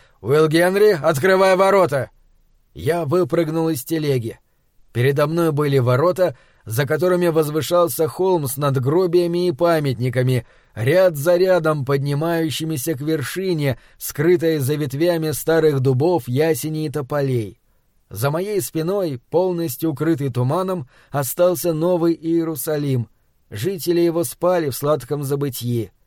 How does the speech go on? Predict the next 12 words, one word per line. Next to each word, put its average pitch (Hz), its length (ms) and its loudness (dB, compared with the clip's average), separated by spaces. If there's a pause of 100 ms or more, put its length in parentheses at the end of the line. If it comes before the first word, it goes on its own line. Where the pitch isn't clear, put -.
(280)
И 110 140 -6
не 117 160 0
ведали 151 420 0
они, 127 380 -2 (280)
и 120 100 -6
догадываться 165 760 -2
не 156 100 -4
могли, 143 500 -2 (300)
что - 300 -4
над 151 180 0
этой 175 220 0
возвышенностью, 151 1080 -4